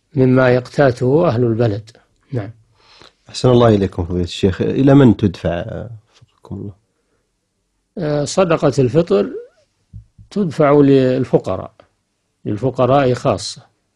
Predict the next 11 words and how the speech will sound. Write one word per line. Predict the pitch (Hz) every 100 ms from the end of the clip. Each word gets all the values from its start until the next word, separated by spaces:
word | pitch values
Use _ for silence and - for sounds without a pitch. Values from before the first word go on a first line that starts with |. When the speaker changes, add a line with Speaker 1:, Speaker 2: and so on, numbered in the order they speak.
| _ _
Speaker 2:
نعم. | 110 90 - _ _ -
Speaker 1:
لصنف | 120 - 156 139
واحد | 131 135 123 - 104 - - _
وهم | 131 120 135
الفقراء، | 123 135 127 120 117 113 113 113 _ _ _ _ _ _ _ _ _ _ _ _ _ -
لأن | 120 131 131
النبي | 131 127 135 131
صلى | - 131
الله | 123 131 123 110
عليه | 123 135 120
وسلم | 110 107 139 143 170 202